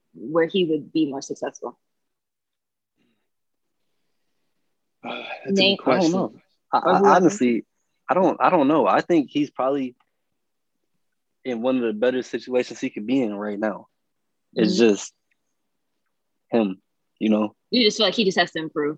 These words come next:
Speaker 1: It's in his
Speaker 3: He
Speaker 1: own
Speaker 3: just,
Speaker 1: head.
Speaker 3: it, yeah, he just has to improve. Like,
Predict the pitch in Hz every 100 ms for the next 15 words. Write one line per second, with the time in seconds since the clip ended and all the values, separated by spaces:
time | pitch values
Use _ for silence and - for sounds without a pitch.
0 | _ - 196 185 170 127 120 104 101 127
1 | 113 107 123 104 104 117 123 107 - -
2 | - 113 - 107 101 - _ _ _ _
3 | _ _ 107 101 113 110 98 - _ _
4 | _ _ _ - 101 98